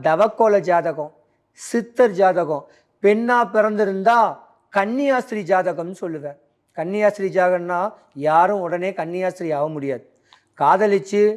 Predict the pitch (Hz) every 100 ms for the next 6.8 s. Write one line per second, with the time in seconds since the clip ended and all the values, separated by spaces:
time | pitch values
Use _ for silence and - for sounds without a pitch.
0 | 214 156 156 170 180 - 165 143 143 _
1 | _ _ 151 180 220 220 208 196 185 190
2 | 202 170 160 175 175 180 156 147 139 -
3 | _ 170 170 160 170 214 - 240 208 180
4 | 156 185 208 196 180 185 190 165 143 151
5 | 196 202 202 214 170 175 202 190 170 147
6 | - _ - 139 - - 220 226